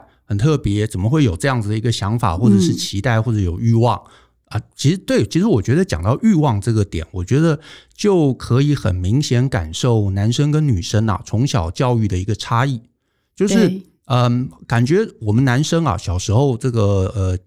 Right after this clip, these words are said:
Speaker 1: 不管是老师、家长，都很鼓励男生去达成欲望，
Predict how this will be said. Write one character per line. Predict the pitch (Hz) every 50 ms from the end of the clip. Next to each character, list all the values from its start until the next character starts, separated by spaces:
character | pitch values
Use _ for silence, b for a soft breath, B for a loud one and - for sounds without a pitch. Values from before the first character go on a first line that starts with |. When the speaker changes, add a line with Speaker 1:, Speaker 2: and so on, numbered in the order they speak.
| _
Speaker 1:
不 | - 143
管 | 135 101
是 | 104 139 127
老 | 101 82 82
师、 | 92 - -
家 | 113 - 120 107 110 123
长， | - 110 85 90 95
都 | - 170
很 | 180 185 180
鼓 | 180 - - 85 87
励 | 92 143 143 123
男 | 107 101 104 110
生 | 117 - 131 135 135
去 | - - 143 120 110 110 b b b b _
达 | - 95 104
成 | 117 - 120 107 113
欲 | 127 123 113
望， | 104 107 104 90